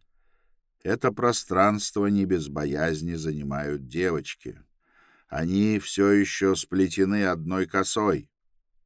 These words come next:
Снова на ум приходят слова песни «Мечты о Калифорнии», и я напеваю «Пожухли листья». Некоторые смотрят на меня с любопытством, особенно Аутия и Нейти.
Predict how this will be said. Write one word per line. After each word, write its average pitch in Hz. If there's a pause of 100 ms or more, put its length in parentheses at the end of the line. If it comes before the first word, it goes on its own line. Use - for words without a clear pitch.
(140)
Снова 113
на 92
ум 98
приходят 90
слова 78
песни 85 (160)
«Мечты 78
о 78
Калифорнии», 78 (580)
и 101
я 143
напеваю 73 (600)
«Пожухли 120
листья». 80 (1080)
Некоторые 92
смотрят 87
на 95
меня 92
с -
любопытством, 87
особенно 85
Аутия 87
и -
Нейти. 95